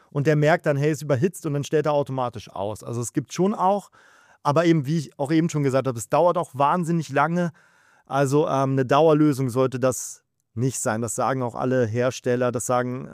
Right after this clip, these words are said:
ähm, sagt dir jeder, der irgendwie, ähm, sich damit ein bisschen auskennt. Also so eine Wallbox ist weitaus schneller und natürlich auch sicherer als einfach ein normaler über die normale Haushaltssteckdose.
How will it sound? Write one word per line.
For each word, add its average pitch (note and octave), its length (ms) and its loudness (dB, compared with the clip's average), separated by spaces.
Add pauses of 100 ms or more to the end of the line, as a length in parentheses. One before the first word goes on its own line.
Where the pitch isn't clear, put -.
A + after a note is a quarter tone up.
ähm, - 400 -14 (260)
sagt - 280 -2
dir C#3+ 80 4
jeder, C#3 360 4
der C3 260 2
irgendwie, C3+ 460 -2
ähm, B2+ 320 -2
sich A#2+ 140 -8
damit C3+ 240 -2 (140)
ein C3+ 60 -4
bisschen C3 260 -2
auskennt. C#3+ 600 0 (260)
Also A#2+ 180 -2
so C3 100 2
eine D3 180 4
Wallbox C3+ 720 2 (300)
ist B2 200 -4
weitaus D3 440 2
schneller C#3+ 400 2
und C#3 120 -2
natürlich C3+ 320 -2
auch G#2 100 -2
sicherer A#2 420 -2
als A2 220 -6
einfach A2+ 240 -6
ein A#2 60 0
normaler A2 540 2 (300)
über C3 140 4
die C3 100 4
normale A#2+ 360 4
Haushaltssteckdose. A2+ 880 -6